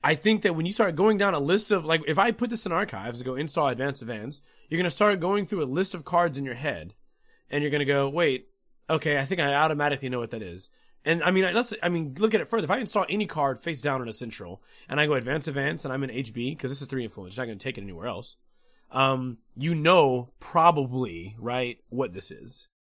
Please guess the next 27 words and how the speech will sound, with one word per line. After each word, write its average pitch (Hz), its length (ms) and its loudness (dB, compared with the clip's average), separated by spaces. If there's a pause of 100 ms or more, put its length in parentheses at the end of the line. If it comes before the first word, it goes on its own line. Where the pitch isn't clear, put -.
(420)
In 165 120 2
which 196 180 6
case, 185 380 2
you 190 280 2
almost 202 300 2
have 180 180 0
a 165 40 -10
direct 147 400 0
answer, 127 680 -4 (460)
um, 127 360 0
after 156 240 2
I'm 156 120 -4
even 147 200 -4
able 139 180 -2
to 113 60 -10
try 147 180 -4
to 135 60 -2
recover. 95 480 -4
The 127 80 -4
moment 190 280 2
I 180 100 -2
trigger 190 300 -4
this 151 200 -8
ability 151 480 -2
and 113 100 -10
I 120 60 -10
put, - 220 -12